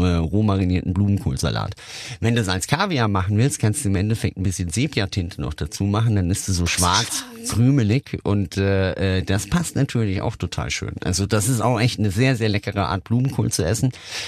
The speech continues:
Du kannst natürlich auch noch, weil Blumenkohl ja ein bisschen blähend ist, noch ein bisschen gerösteten Kreuzkümmel dazu machen, dann ist er so ein bisschen leichter verdaulich und, äh, schmeckt sehr, sehr sexy.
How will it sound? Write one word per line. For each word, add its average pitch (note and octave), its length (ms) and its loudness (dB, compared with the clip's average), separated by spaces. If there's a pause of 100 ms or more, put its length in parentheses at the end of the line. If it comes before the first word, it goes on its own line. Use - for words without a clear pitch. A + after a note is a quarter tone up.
(140)
Du A2 80 -2
kannst D#3 240 2
natürlich D3+ 420 2
auch B2 100 2
noch, B2+ 140 4
weil A2 120 2
Blumenkohl B2+ 500 2
ja G#2+ 80 4
ein G2+ 80 0
bisschen F#2+ 280 0
blähend G#2 420 0
ist, G#2 160 -2
noch G2 120 2
ein F#2 80 0
bisschen G2+ 360 0
gerösteten F#2 540 0
Kreuzkümmel C#3+ 520 2
dazu B2+ 300 0
machen, A#2 320 4
dann G2+ 140 2
ist F#2+ 120 0
er G#2 80 4
so F2+ 120 2
ein E2+ 60 0
bisschen F#2 280 0
leichter D#2+ 320 -2
verdaulich G#2 640 0
und, A2+ 320 2
äh, G2 260 2 (460)
schmeckt - 340 0
sehr, B2 220 4
sehr G#2 160 2
sexy. C#2 360 0